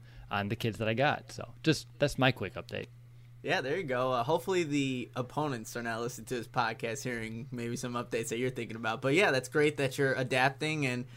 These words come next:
Speaker 2: look, you're already going through, like, the coaching kind of, I guess, lifestyle. You have to adapt to what you have with you. And yeah, I'm, I'm really curious to hear how, you know, the kids kind of progress throughout the season.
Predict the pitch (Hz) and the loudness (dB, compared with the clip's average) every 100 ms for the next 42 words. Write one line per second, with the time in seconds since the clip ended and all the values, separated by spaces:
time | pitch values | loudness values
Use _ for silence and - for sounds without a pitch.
0 | - - 240 165 160 190 180 180 156 170 | -20 4 6 10 10 8 4 2 2 2
1 | 160 151 147 - - 160 - 165 151 147 | 4 4 0 0 4 4 4 0 2 2
2 | 156 151 139 - - - - - - 143 | 2 2 0 -4 -18 -16 -18 -16 2 8
3 | 160 123 123 120 175 - - 120 110 110 | 8 6 2 4 4 2 4 6 6 4
4 | 131 143 165 147 120 123 131 131 - 135 | 4 6 6 6 4 6 6 6 0 -2
5 | 135 135 - 120 127 143 123 127 139 127 | -2 -2 -4 -2 2 2 4 6 6 4
6 | 139 139 165 180 156 139 139 - - 151 | 0 0 -2 0 0 0 -2 -6 -8 2
7 | 190 139 135 143 139 139 - 127 131 165 | 4 6 4 4 2 0 -10 -2 4 6
8 | 165 160 - 151 139 139 135 131 123 123 | 6 4 4 4 4 4 2 4 6 4
9 | 123 117 - - 143 123 117 117 127 120 | 2 -2 -8 -10 -4 -4 -4 -6 -6 -2
10 | 131 117 - 117 113 117 107 107 - 117 | 0 0 -2 -6 -4 -4 -2 -2 -2 -4
11 | 98 - - 98 - | -6 -8 -10 -10 -12